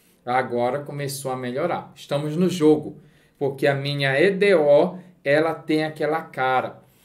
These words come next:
E se ela tem essa aparência bem aqui, você pode começar a resolver. E aí o mecanismo é, primeiro,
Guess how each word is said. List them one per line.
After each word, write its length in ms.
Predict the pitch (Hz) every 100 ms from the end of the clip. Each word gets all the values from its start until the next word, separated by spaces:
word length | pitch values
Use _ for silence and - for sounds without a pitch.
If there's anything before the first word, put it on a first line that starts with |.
| _ -
E 80 |
se 140 | 123 165
ela 160 | 160
tem 240 | 151 175 202
essa 240 | 214 208
aparência 840 | 190 180 160 143 170 233 - 220
bem 360 | 185 185 185 180
aqui, 440 | 180 160 170 175 - - _ -
você 380 | 156 151 170
pode 400 | 170 156 139 135
começar 440 | - 151 139 - 135
a 40 |
resolver. 640 | 131 135 156 151 113 98 107
E 100 | 160
aí 200 | 147 135
o 60 |
mecanismo 920 | 139 120 - 180 131 143 180 180 - - - _ _ 123
é, 140 | 127
primeiro, 600 | 123 139 131 127 110 95